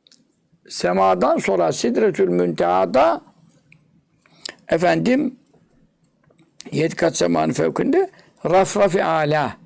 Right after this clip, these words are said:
Refref işte bir döşek serilmiştir. Onun için burada İbn Abbas bir mana vermiştir. Takdim tehir var diyor. Yani fetedella sarktı er rafrafu, o yeşil döşek, ipek,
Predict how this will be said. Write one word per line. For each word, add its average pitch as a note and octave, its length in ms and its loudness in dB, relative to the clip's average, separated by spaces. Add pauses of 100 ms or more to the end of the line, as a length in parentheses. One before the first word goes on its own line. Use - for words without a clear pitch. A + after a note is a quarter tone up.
(340)
Refref G3 380 2
işte F3+ 260 0
bir F3 180 0
döşek E3+ 440 -2 (380)
serilmiştir. C3 760 0 (340)
Onun A#3+ 200 2
için F#3+ 220 0
burada A#3 420 0 (360)
İbn F3+ 120 0
Abbas G3 400 0
bir G3+ 80 -2
mana G3 420 2
vermiştir. E3+ 400 -2
Takdim D#3+ 420 -4
tehir - 360 0
var E3+ 260 0
diyor. C#3 160 0
Yani F#3+ 320 0
fetedella G#3+ 840 0 (460)
sarktı F#3 460 -2
er F#3+ 200 2
rafrafu, G3 760 0 (300)
o F3+ 100 0
yeşil F3+ 440 0
döşek, G3+ 480 -2
ipek, - 480 -4